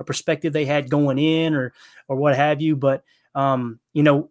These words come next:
as you went into this project and, and helping them with it, when you came out the other side, um, how were you changed from a personal standpoint? Like, did you, uh, obviously you learn a ton about the Green Bay Packers, I'm sure.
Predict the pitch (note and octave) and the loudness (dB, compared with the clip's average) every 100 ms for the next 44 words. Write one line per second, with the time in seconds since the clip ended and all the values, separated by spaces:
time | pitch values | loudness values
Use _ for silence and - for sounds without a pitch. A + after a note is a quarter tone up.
0 | - E3+ C#3+ D#3+ A3 G#3 F3+ F3 F3+ D3+ | -2 0 2 0 2 2 0 0 0 0
1 | - D3 C3+ D3 D3 - D3+ D3 C3 B2 | 0 0 2 -2 -2 -2 0 0 0 -2
2 | C3 C3 C3 C#3 C#3+ C3+ C3 B2 - D3 | -4 -6 -2 -2 -2 -2 -4 -6 -4 -2
3 | C3+ - _ _ - D#3 D3+ G3 F#3 E3+ | -2 -6 _ _ -2 -2 -2 0 0 0
4 | F3+ D#3+ C3+ - F3 E3+ C#3 _ _ - | 0 0 0 0 0 -2 -4 _ _ -6
5 | C#3 C#3 - A3 B3 G3 - F#3 D#3 E3 | -6 -4 0 2 2 -2 -2 -4 -2 -2
6 | - D#3 D3+ D#3+ C3 C#3+ B2+ A2+ C3+ C3+ | 0 2 2 -2 -4 -2 -2 -2 -2 -2
7 | C#3+ C#3+ C3+ F3 E3 D#3 - E3+ E3 - | -2 -4 -2 -4 -2 -4 -2 -2 0 -2
8 | D#3+ D3+ D#3 C#3+ B2 - E3+ D#3+ C#3 C3 | 0 2 4 2 0 -4 0 2 2 0
9 | C#3 B2+ C#3+ C#3 C3+ C3 D3 C#3 B2+ B2+ | -2 -2 -4 -2 -2 -2 -4 -4 -6 -8
10 | B2+ - D#3 C3+ | -6 -2 0 -2